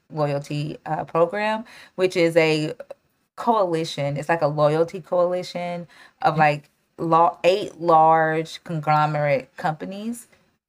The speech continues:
Speaker 2: Hmm.
Speaker 1: um, that gave away points for, you know, uh, every transaction that you made with these eight companies, and you could spend those points with any company within the conglomerate. So
Speaker 2: Oh, nice.
Speaker 1: I,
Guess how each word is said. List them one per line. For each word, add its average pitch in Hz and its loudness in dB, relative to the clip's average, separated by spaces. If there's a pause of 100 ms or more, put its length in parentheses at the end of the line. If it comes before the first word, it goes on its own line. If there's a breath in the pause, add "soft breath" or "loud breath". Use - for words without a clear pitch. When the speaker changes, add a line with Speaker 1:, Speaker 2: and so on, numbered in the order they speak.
(140)
Speaker 2:
Hmm. 165 2
Speaker 1:
um, 151 2 (840)
that 160 2
gave 165 4
away 151 0
points - -8
for, 147 2 (480)
you 160 -8
know, 151 -4 (220)
uh, 151 0
every 151 -4
transaction 147 -2 (400)
that 147 0
you 160 -4
made 151 -2
with 160 -4
these 165 -6
eight 156 -2
companies, 180 -8
and 156 -4
you 151 -6
could 147 -8 (100)
spend 170 -2
those 143 -2
points 151 -6
with 143 -6
any 151 -4 (100)
company 147 -2
within 143 -4
the 127 -4
conglomerate. 131 -6 (400 loud breath)
So 156 4
Speaker 2:
Oh, - 2
nice. 143 2
Speaker 1:
I, 160 2